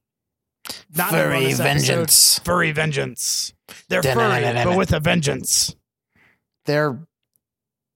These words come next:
Speaker 2: eco-friendly. I guess, uh, something bullshit. I don't know. We haven't watched it yet. It's gonna be bad.
Speaker 1: Yep, I'm excited to
Speaker 2: Another
Speaker 1: pick
Speaker 2: garbage Fr-, Brendan Fraser movie.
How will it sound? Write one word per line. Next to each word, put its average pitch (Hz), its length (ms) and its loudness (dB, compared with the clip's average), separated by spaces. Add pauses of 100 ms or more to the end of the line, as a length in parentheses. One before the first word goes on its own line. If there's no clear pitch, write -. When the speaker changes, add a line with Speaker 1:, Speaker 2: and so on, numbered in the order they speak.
(520)
Speaker 2:
eco-friendly. 139 1080 0 (600)
I 123 120 2
guess, 120 200 0
uh, 131 100 2
something 117 500 0
bullshit. 113 440 -2
I 147 100 0
don't 117 140 -2
know. 110 200 -2 (1400)
We 233 140 0
haven't 185 200 2
watched 147 280 0
it 156 40 -2
yet. 170 300 2
It's 202 160 -2
gonna 147 160 0
be 160 100 2
bad. 170 460 0 (180)
Speaker 1:
Yep, 202 260 -8
I'm 175 180 -4
excited 190 320 -2
to 156 40 -2
Speaker 2:
Another 196 420 2
Speaker 1:
pick 151 80 -8
Speaker 2:
garbage 165 440 0
Fr-, 156 220 -2
Brendan 151 360 0
Fraser 120 340 0
movie. 113 360 0